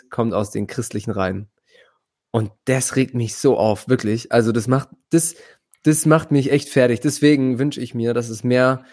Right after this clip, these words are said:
Formate gibt, die, ähm, auch verbinden, die auch Dialogräume eröffnen, die sagen, hey, ähm, wir wollen erstmal uns liebevoller begegnen und nicht irgendwie von Anfang an direkt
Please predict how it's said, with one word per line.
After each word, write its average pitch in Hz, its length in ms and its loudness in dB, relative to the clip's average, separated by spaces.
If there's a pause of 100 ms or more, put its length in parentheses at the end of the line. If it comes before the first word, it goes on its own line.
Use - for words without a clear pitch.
(140)
Formate 123 500 2
gibt, 123 460 -6
die, 117 360 0 (200)
ähm, 110 640 -2 (320)
auch 113 200 2
verbinden, 147 840 2
die 117 340 -2
auch 117 220 2
Dialogräume 143 800 2
eröffnen, 143 800 0 (400)
die 123 200 -2
sagen, 123 340 2
hey, 120 420 0
ähm, 117 520 -2 (360)
wir 120 340 0
wollen 131 380 4
erstmal 120 400 0
uns 117 260 -6
liebevoller 135 600 2
begegnen 131 600 -2 (360)
und 120 440 4 (460)
nicht 127 420 -2
irgendwie 127 360 4
von 127 240 -2
Anfang 147 500 -2
an 143 160 0
direkt 123 460 -2